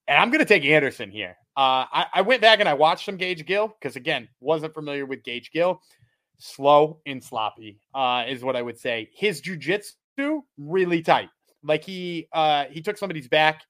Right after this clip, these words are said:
put the hooks in the right way, his arms went in the right place, he,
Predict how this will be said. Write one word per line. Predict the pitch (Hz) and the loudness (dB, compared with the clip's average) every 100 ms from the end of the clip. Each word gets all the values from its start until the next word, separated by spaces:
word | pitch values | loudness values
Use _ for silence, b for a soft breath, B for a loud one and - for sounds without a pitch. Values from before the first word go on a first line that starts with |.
| _ _ 127 _ | _ _ _ _
put | 156 | -12
the | 113 | -6
hooks | 156 175 | -6 -6
in | 175 | -8
the | 160 | -4
right | 156 151 | -2 -2
way, | 147 147 139 | -2 -4 -4
his | 113 | -8
arms | 139 156 147 | -10 -10 -10
went | 139 | -10
in | 135 | -10
the | |
right | 139 135 - | -6 -6 -6
place, | 147 135 131 113 | -6 -6 -6 -12
he, | 110 104 | -20 -20